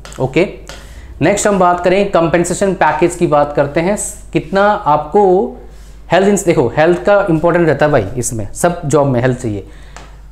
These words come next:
कम salary की बात करते हैं, देखो इसमें दो packages हैं, एक है during training, ये लगभग बारह लाख के आसपास सीटीसी बनेगा आपका। After training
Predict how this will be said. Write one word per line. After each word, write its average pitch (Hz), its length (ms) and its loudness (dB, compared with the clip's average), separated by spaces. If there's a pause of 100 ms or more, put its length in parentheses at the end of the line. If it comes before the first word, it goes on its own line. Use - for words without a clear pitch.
(100)
कम 185 240 2 (220)
salary 185 320 2
की 175 100 2
बात 131 280 0
करते 110 220 -10
हैं, - 160 -14 (880)
देखो - 1080 -6
इसमें 175 340 2
दो 190 200 4
packages 139 600 0
हैं, 95 140 -8 (720)
एक 180 260 2
है 202 520 2
during 170 560 2
training, 180 440 2 (200)
ये 151 120 2
लगभग 160 460 2
बारह 147 240 4
लाख 156 220 4
के 160 60 4
आसपास 151 300 2
सीटीसी 143 360 -2
बनेगा 143 420 2
आपका। 147 300 -2 (520)
After 156 320 2
training 214 400 2